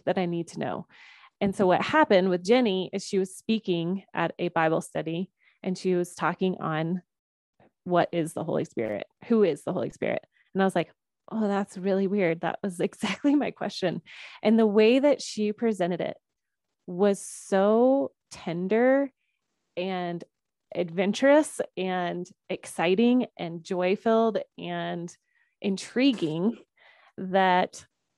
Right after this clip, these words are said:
when she got off the stage, I actually met her in the back of the room, and I was like, "Will you be my friend?" <laughs> 'Cause I had so many <laughs> questions. And she was like, "Absolutely." And so we began to meet for coffee,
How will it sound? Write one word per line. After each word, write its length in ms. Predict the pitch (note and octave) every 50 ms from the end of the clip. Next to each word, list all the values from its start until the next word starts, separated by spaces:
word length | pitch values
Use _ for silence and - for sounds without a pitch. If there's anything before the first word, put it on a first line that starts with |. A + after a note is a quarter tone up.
| _
when 200 | - G3+ G3+ F#3+
she 160 | G3 - - F3+
got 220 | F3+ F#3 F3+ F3+
off 200 | F3+ G3 F#3+ -
the 100 | - D#3+
stage, 520 | - - - - A#3 A3+ G#3 F#3+ F#3 F3+ - -
I 100 | F#3 -
actually 340 | - G#3 - - - G#3 F#3+
met 260 | F#3+ F3+ F#3+ G3+ -
her 180 | - - C#4+ C#4+
in 140 | D#4+ E4+ E4
the 80 | A#3
back 260 | F#3 F#3 F3+ F#3 G3+ -
of 60 | G3+
the 80 | F#3
room, 380 | E3+ F3 E3+ F3 F3+ G#3+ B3+ C#4 - -
and 160 | A3 G#3+ F#3
I 80 | F3+
was 120 | F3+ F#3 - -
like, 200 | E3+ D#3 - _ _ - - - - A#3+ - _
"Will 160 | G3+ A3+ A#3
you 160 | G#3+ A#3+ C4
be 120 | A#3 C#4 C#4
my 140 | B3+ A#3+ G3
friend?" 400 | - - - D3+ F3 - - B3+
<laughs> 180 | - - - - - - - - - C5 G4+
'Cause 720 | E4 - F#4 G#4+ G#4+ G4+ F4+ E4+ D4 - - F4+ D#4+ C#4
I 100 | D#4+ D4+
had 180 | C#4 C4+ D4 - - _ -
so 140 | G4 D4+ D#4+
many 220 | E4 D4 C#4 C#4+
<laughs> 0 |
questions. 760 | - - C4+ C4+ A#3+ - - B3+ G#3 B3 A3+ G3+ A#3+ A3 - _ - F4 G4+ G4+ F#4+ F#4+ F#4+ F#4 F4+ F4 - _ -
And 220 | C4 C#4+ C4+ B3+
she 120 | - C#4+
was 160 | C4+ C#4 C4 A#3+
like, 280 | G#3+ G3+ - - - - -
"Absolutely." 920 | A3 C4+ C4+ - - - C4+ C4 C4 C#4+ D4+ - - F#3+ F3+ F3+ - F#3 - _ _ _ - - _
And 120 | G#3 A3 -
so 120 | B3+ A#3+
we 120 | A#3 A#3+ B3
began 340 | A#3+ A#3+ A3+ A#3 A3+ A3+
to 100 | A3 A3+
meet 260 | G3+ G3+ G3+ - - _
for 100 | F3+ -
coffee, 640 | - - D#3+ F3+ F#3 - E3+ E3 E3 F#3 G3 F#3